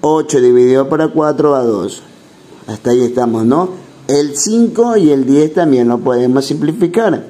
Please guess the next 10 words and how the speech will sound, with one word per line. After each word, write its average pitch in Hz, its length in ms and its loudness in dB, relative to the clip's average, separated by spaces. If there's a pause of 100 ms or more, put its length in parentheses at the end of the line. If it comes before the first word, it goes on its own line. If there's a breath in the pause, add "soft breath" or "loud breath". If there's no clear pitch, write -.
(120)
para 139 240 -2
cinco. 147 520 -2 (760 loud breath)
Lo 107 160 -4
podemos 120 320 2
dividir 135 420 2
para 151 200 0
cinco, 160 400 2
cinco 135 260 0
entre 139 220 0
cinco 160 500 0